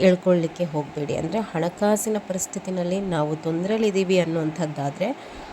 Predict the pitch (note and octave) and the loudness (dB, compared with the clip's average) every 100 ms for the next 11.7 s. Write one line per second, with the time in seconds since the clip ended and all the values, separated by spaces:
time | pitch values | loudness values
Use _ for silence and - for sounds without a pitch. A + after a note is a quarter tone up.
0 | - F#3+ A#3 A#3 A#3 A#3 A#3 A3 B3 - | 2 4 4 4 6 6 6 4 -2 -2
1 | D#3+ E3 E3 F#3+ - - - F3 E3+ F#3 | -2 -2 0 -2 -2 -8 -2 0 0 0
2 | F#3 F3+ E3+ D#3 E3+ E3 D#3+ D3 D3+ D3+ | 0 0 -2 -2 -2 -2 -2 -4 -4 -4
3 | D3 G3 D3+ - - D3+ C#3+ C#3+ G#2+ - | -4 -4 -4 -4 -2 0 0 -2 -8 -10
4 | - - F3 D#3 C#3+ - - - - - | -12 -2 4 4 2 -4 -12 -16 -14 -14
5 | - - G#3+ C#4 - B3 A3+ G#3+ F3 - | -6 2 4 4 0 -2 -4 -4 -6 -4
6 | D3 C#3+ C#3 D#3 D#3+ E3 - - C#3+ - | -4 -4 -6 -6 -6 -8 -10 -10 -10 -8
7 | D3 D#3 D#3 D#3+ F3+ F3 D#3 - D#3+ C#3+ | -6 -4 0 0 0 -2 -6 -4 -4 -4
8 | D3 D#3 E3 D3 D3+ D3 D#3 F3 F3 E3 | -4 -6 -6 -4 -2 0 0 -2 -4 -6
9 | G3 G#3 - - F3 E3 E3+ D#3+ G3 G3+ | -6 -6 -8 -4 0 0 0 -4 -6 -6
10 | D#3+ F3 E3 D3+ E3 - D#3+ F#3 E3+ D#3 | -6 -6 -4 -4 -4 -8 -10 -8 -10 -10
11 | - - D3 C#3+ - - C4+ | -12 -10 -10 -10 -12 -8 -8